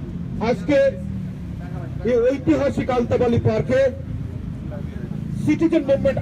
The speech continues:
আয়োজিত এই ডেমনস্ট্রেশনের আমাদের অত্যন্ত শ্রদ্ধেয় সিটিজেন মুভমেন্ট ইউকে সংগ্রামী সভাপতি আলহাজ এম এ মালিক সাহেব, উপস্থিত সিনিয়র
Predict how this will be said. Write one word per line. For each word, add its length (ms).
আয়োজিত 320
এই 140
ডেমনস্ট্রেশনের 720
আমাদের 340
অত্যন্ত 300
শ্রদ্ধেয় 420
সিটিজেন 460
মুভমেন্ট 400
ইউকে 280
সংগ্রামী 460
সভাপতি 540
আলহাজ 340
এম 100
এ 100
মালিক 280
সাহেব, 240
উপস্থিত 560
সিনিয়র 320